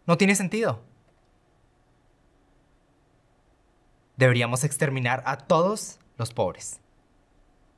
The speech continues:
Suena extremista, pero es la única solución.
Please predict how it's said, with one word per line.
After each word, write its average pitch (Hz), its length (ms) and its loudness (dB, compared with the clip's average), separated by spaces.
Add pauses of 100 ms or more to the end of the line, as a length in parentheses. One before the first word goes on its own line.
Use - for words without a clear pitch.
(460)
Suena 120 480 0 (480)
extremista, 135 880 2
pero 117 440 -2 (460)
es 135 160 0
la 143 100 6
única 156 220 2
solución. 143 460 -4